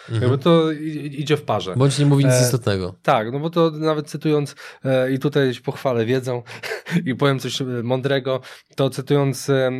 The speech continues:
Speaker 2: Arystotelesa, to on właśnie powiedział, że jeżeli nie chcesz, żeby o tobie źle mówili, to nic nie rób, nic nie mów, bądź nikim. I
Speaker 1: Mhm.
Speaker 2: wtedy
Speaker 1: Amen.
Speaker 2: nikt, nikt nic złego nie powie. E, i jak sobie z tym poradziłem? Raz, że znowu, doświadczenie.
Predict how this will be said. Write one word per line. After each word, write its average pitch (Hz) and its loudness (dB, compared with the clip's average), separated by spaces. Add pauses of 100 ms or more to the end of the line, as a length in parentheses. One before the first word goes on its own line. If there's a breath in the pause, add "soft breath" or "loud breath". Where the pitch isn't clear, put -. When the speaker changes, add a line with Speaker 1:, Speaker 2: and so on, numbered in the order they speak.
Speaker 2:
Arystotelesa, 135 0
to 175 -2
on 156 2
właśnie 135 -2
powiedział, 131 0
że 127 0
jeżeli 127 0
nie 135 -2
chcesz, 135 -6
żeby 123 -2 (100)
o 123 -8
tobie 123 -2
źle 123 0
mówili, 143 0 (320 loud breath)
to 135 0
nic 147 -2
nie 151 2
rób, 151 -2
nic 143 -4
nie 143 2
mów, 135 0
bądź 131 -4
nikim. - -6 (220)
I 127 0
Speaker 1:
Mhm. 113 6
Speaker 2:
wtedy 135 2
Speaker 1:
Amen. 104 -2 (240)
Speaker 2:
nikt, 170 2
nikt 180 0 (300)
nic 151 2
złego 135 0
nie 127 0
powie. 90 -4 (500 loud breath)
E, 127 2
i 147 -8
jak 170 2
sobie 180 -4
z 175 -12
tym 170 -2
poradziłem? 117 0 (1080 loud breath)
Raz, 185 4
że 151 2 (340)
znowu, 123 -2 (200)
doświadczenie. 131 -2